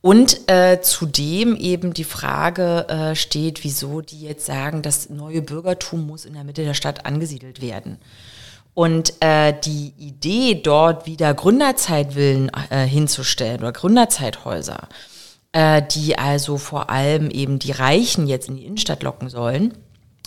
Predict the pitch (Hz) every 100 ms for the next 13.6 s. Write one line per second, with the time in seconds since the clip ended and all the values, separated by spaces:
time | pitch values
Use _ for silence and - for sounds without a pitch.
0 | - 165 208 - - - - _ - 151
1 | 147 165 - - - 165 147 175 151 -
2 | - 127 - 139 131 127 131 - - 127
3 | 123 127 - 135 127 139 - - 127 -
4 | 107 - - - - _ 156 151 165 220
5 | 175 165 185 214 220 214 - _ - 208
6 | 240 226 220 226 - 151 135 160 - 269
7 | - 160 - 127 139 190 247 247 - _
8 | - 175 196 196 196 196 190 - 165 160
9 | 156 160 156 156 151 151 - 180 208 170
10 | 151 226 - - 214 233 - 170 - 165
11 | 139 139 160 262 403 - - - - _
12 | 180 180 180 175 175 180 180 170 170 170
13 | 175 185 - 220 - -